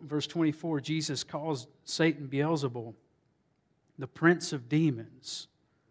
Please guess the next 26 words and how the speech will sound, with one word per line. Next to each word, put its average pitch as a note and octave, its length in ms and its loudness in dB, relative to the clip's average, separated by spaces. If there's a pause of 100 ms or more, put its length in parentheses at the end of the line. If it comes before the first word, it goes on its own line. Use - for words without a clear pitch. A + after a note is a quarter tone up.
(1800)
Beelzebul D3 520 6
means C#3+ 420 4
the C3 140 -6
lord D#3 360 0
of D3 100 0
the C3 100 -4
house. - 760 -4 (800)
What D3+ 180 -2
house? - 640 -6 (1400)
The C3 80 -10
lord D3+ 220 -2
of C#3+ 80 -4
the C3+ 60 -8
world, D3+ 260 -10 (920)
the C3+ 60 -12
s-, - 320 -8
the C#3 80 -10
spiritual D#3+ 840 0 (220)
darkness C#3+ 520 -6
of C#3 140 -8
the C3+ 60 -12
world. D3 360 -16 (1800)
Luke E3 220 2
twenty-two, E3+ 480 4
verse D#3 240 -2
fifty-three, D#3 960 -2